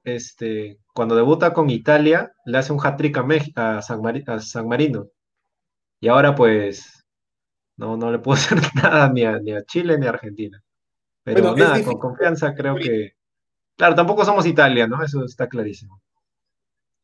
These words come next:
Speaker 2: Bueno, ahí tenemos un poco la fecha que se juega en marzo. Esa fecha es tentativa que nos vota nuestro querido amigo Google. Google, ¿no? Entonces tenemos ahí Bolivia, Perú en La Paz, Venezuela, Ecuador en Caracas,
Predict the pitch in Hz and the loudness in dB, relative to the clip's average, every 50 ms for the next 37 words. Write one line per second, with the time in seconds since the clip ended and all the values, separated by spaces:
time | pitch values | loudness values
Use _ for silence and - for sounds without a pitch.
0 | _ _ _ _ _ _ _ _ _ _ _ _ _ _ _ - 190 196 208 190 | _ _ _ _ _ _ _ _ _ _ _ _ _ _ _ -2 2 2 2 2
1 | 170 151 139 - - - 196 240 - - 254 262 262 285 262 - 240 226 240 240 | 2 -4 -4 -6 -2 0 0 2 2 0 -2 -2 -2 -4 -4 -4 -2 -2 -2 0
2 | 262 254 226 196 208 226 233 226 - 233 - 208 - 190 - - 208 208 202 202 | 2 2 2 2 4 2 2 2 0 -6 -6 -4 -6 -4 0 2 4 4 4 4
3 | 202 202 214 214 208 - 254 226 240 240 233 262 247 254 240 - 240 226 254 233 | 2 2 2 2 0 0 -2 0 0 -2 -2 -2 -4 -4 -2 -2 -2 -2 0 0
4 | 202 180 165 - 190 202 208 208 202 208 175 165 160 156 175 180 - 190 185 165 | 0 0 -2 -2 2 4 4 4 4 2 -2 -6 -4 -4 -4 -4 -4 -4 -6 -6
5 | - - 156 151 151 151 175 175 170 170 175 175 170 165 170 190 180 160 147 170 | -4 -4 -2 -2 -2 -2 -2 -2 -4 -4 -4 -4 -2 0 0 0 0 -2 -4 -12
6 | 214 _ _ _ _ _ _ _ _ _ _ - 214 277 262 202 180 180 165 - | -12 _ _ _ _ _ _ _ _ _ _ -4 -2 -2 -2 0 2 4 4 4
7 | 185 - - - _ _ _ _ _ _ _ - 160 160 180 226 - - 180 180 | 2 0 -4 -10 _ _ _ _ _ _ _ -2 2 2 2 2 2 -2 0 4
8 | 233 247 254 247 - 220 220 226 254 233 226 214 247 233 220 208 208 226 254 262 | 4 4 4 4 4 6 6 8 6 6 6 6 6 8 8 6 6 6 6 4
9 | 254 247 247 208 196 226 233 226 208 190 185 214 226 247 269 - - - - _ | 4 6 6 6 8 8 8 8 8 6 6 6 4 4 2 0 -6 -14 -18 _
10 | - 175 180 185 185 180 - - 214 220 226 226 226 226 180 175 185 202 202 202 | -10 -8 -6 -6 -6 -4 2 2 2 4 2 0 0 0 0 2 2 2 2 2
11 | 202 196 190 170 185 190 185 185 185 220 269 - - _ | 0 0 -2 -2 -2 -2 -2 -2 -4 -6 -6 -8 -16 _